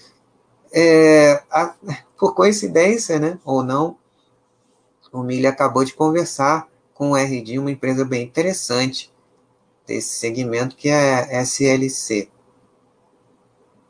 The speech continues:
né? É, e, na verdade, Lucas,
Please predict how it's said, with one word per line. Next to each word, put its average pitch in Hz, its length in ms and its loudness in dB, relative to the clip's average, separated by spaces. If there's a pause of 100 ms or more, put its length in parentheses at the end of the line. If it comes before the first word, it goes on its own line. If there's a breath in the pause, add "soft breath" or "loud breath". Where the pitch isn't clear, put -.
(340)
né? - 280 -16 (680)
É, 117 480 -2 (260)
e, 190 320 0
na 185 360 2
verdade, 175 600 4
Lucas, 139 720 0